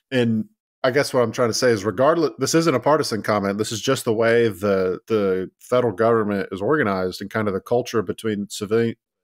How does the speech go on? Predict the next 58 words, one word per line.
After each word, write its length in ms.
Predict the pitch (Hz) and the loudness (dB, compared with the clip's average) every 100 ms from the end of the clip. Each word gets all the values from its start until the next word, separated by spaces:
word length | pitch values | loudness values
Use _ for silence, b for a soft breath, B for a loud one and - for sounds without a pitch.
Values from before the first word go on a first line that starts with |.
| _ - | _ -4
culture 300 | 135 - 120 | -4 -2 -4
of 80 | |
civilian 380 | - 101 113 120 | -4 -2 -2 -2
control 240 | 107 101 110 | -4 -2 -2
of 60 | |
the 60 | 98 | -2
military 360 | 131 156 107 | -4 -2 -4
in 100 | 98 | -4
the 60 | 95 _ _ _ - | -8 _ _ _ -12
United 200 | 107 101 | -8 -8
States. 400 | - 185 147 - b b b b b b _ _ _ - | -4 -6 -6 -12 b b b b b b _ _ _ -8
Civilians 640 | - 104 139 196 226 202 | -4 2 4 4 0 -6
tell 340 | - - 135 | -8 0 2
the 120 | 135 117 | 2 2
military 340 | 123 104 117 | 0 2 0
what 220 | 104 117 | 2 0
to 80 | 110 | -2
do, 440 | 92 113 156 202 B B B | -2 0 0 -2 B B B
and 160 | 131 117 | -2 0
the 60 | 113 | 2
culture 360 | 139 160 175 | 0 2 0
with 220 | 151 151 | 0 0
it 160 | 143 - | 0 -2
for 100 | 135 | -2
the 120 | 113 | -2
generals 420 | 98 123 151 147 | 0 2 2 0
is 120 | 113 87 | -2 0
very 200 | 127 120 | 2 4
much 260 | 110 107 | 0 0
like, 400 | 117 98 92 - _ _ _ _ _ - | 0 0 0 -6 _ _ _ _ _ 0
"Roger." 440 | 107 95 82 - B B B | 0 0 -6 -20 B B B
Like, 180 | 110 104 - 117 | -2 -2 -8 -2
they'll, 420 | 127 147 175 170 | 2 4 2 0
they'll 380 | 131 175 202 - _ - - | 0 0 0 -10 _ -20 -4
push 200 | 185 175 | -2 0
back 340 | 156 151 147 | 2 2 2
and 80 | 139 | 0
blah, 80 | 139 | 0
blah, 100 | 135 | 0
blah, 100 | 117 | 0
blah, 220 | 135 131 | 2 2
but 140 | 107 101 | 2 0
at 40 | |
the 100 | 117 | 0
end 100 | 185 | 0
of 60 | 147 | 0
the 40 | |
day, 300 | 113 151 117 | 2 4 4
they 160 | 95 107 | 2 0
will 320 | 101 143 156 | 2 0 2
do 260 | 123 135 | 0 2
what 220 | 104 104 - | 2 0 -4
the 80 | |
civilians 360 | 98 113 107 92 | -6 -2 -2 -4
tell 140 | - | -4
them 160 | 104 95 | -4 -4
to 160 | 117 101 | -2 -2
do. 160 | 87 | -4